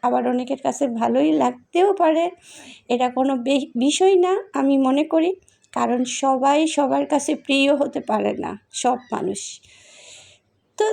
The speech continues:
যাই হোক, এখন মাংসটা সব কিছু জিরা টালা আর ধনে পাতা দিয়ে নেড়ে চেড়ে দিলাম। এখন আমি সালাদ করব, সালাদে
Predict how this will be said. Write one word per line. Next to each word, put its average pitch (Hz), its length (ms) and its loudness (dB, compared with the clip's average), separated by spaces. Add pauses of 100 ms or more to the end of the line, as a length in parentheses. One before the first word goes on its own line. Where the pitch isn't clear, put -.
যাই 311 240 2
হোক, 330 160 0 (640)
এখন 269 260 0 (120)
মাংসটা 277 520 -2
সব 311 240 -4
কিছু 320 280 -6 (1200)
জিরা 240 440 0
টালা 294 300 2
আর 269 120 2
ধনে 240 220 -2
পাতা 277 280 -2
দিয়ে 294 260 0 (320)
নেড়ে 262 320 0
চেড়ে 311 280 2
দিলাম। 294 340 2 (1120)
এখন 269 340 0
আমি 277 200 2
সালাদ 262 500 -2
করব, 330 260 2 (360)
সালাদে 240 520 -2